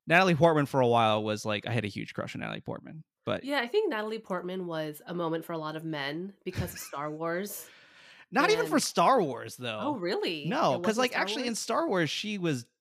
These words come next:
Speaker 1: very forgettable, but it's just like everything else. 'Cause I think, like, she was, I mean, sh-, I liked her a lot in,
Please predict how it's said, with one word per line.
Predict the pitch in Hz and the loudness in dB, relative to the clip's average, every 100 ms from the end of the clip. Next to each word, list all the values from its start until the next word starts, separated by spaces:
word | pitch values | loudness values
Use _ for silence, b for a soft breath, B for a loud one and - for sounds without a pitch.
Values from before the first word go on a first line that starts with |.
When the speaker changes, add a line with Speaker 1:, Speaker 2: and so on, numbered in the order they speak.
| _ | _
Speaker 1:
very | 143 151 226 135 117 | -2 0 2 0 -2
forgettable, | - 131 127 170 113 104 | -6 -4 -2 -2 -4 -4
but | 117 | -4
it's | - | -4
just | 151 | -6
like | 147 123 | -4 -2
everything | 151 160 143 | -2 0 0
else. | 156 120 | 0 0
'Cause | 147 143 | 0 -2
I | |
think, | 139 196 | -2 -2
like, | 160 139 | 0 -2
she | - 175 | -2 -2
was, | 160 139 127 - | 0 -2 -4 -4
I | |
mean, | 151 139 131 - | -2 0 -2 -8
sh-, | - 170 | -2 2
I | 214 | 4
liked | 196 214 - | 2 0 2
her | 160 | 2
a | |
lot | 147 143 135 - | 6 6 4 2
in, | 143 135 123 117 | -2 0 0 -2